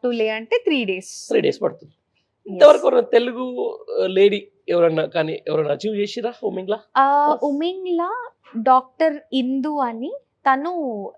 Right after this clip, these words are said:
Speaker 1: ఆ, రాయల్ ఎన్ఫీల్డ్ వాళ్ళే every year they do this program called as Himalayan Odyssey.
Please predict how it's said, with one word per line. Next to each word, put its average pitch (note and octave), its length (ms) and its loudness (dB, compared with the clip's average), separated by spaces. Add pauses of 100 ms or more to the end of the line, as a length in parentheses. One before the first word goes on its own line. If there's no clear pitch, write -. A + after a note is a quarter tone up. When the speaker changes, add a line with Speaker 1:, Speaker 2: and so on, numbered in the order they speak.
(120)
Speaker 1:
ఆ, G#3+ 40 -4 (800)
రాయల్ C4 440 4
ఎన్ఫీల్డ్ C#4 540 -4
వాళ్ళే G3+ 480 2 (520)
every A3+ 340 0
year D#4+ 500 0
they B3+ 140 0
do B3 160 -4
this C4+ 240 -4 (140)
program A#3+ 280 -2
called A#3+ 400 -2
as G#4 100 -4 (160)
Himalayan B3+ 520 -2
Odyssey. G3+ 460 -6